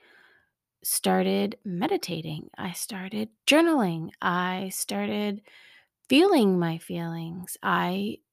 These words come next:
sought support. I got a therapist. I hired a coach. I started hanging around with people, like-minded people that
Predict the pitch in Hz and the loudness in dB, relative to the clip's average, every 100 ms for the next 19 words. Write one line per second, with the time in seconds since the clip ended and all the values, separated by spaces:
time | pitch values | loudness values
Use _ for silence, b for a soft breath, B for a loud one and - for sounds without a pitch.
0 | - - - 180 214 - - - - 277 | -8 -2 2 6 6 4 -6 -6 -2 -2
1 | 269 - 311 - - - - - 185 175 | 0 4 4 4 0 -8 -10 -6 -2 0
2 | 180 180 190 214 240 - 254 - 285 330 | 0 0 6 8 6 4 -2 2 4 6
3 | 311 220 185 170 170 - - 175 180 190 | 4 2 -4 -6 -8 -10 -6 -4 -2 0
4 | 202 220 262 269 269 277 - 339 381 254 | 2 4 4 2 0 -6 -2 0 2 0
5 | - - - - 190 196 202 208 202 220 | -4 -8 -10 -6 -4 -4 -6 -6 -2 0
6 | 233 220 B B B B B - 226 254 | 0 -2 B B B B B -4 0 2
7 | 269 277 269 277 302 302 262 233 226 214 | 2 2 2 4 4 4 2 -2 -4 -4
8 | 226 - 214 202 220 233 240 247 B B | -4 -4 -8 -4 -2 0 0 -4 B B
9 | 185 185 208 240 _ 233 240 285 330 294 | 2 4 4 0 _ -2 2 4 2 0
10 | 262 - - 349 254 196 185 226 254 _ | -2 -4 -2 0 0 -2 -2 -4 -6 _
11 | b b b b 208 208 220 | b b b b -2 2 2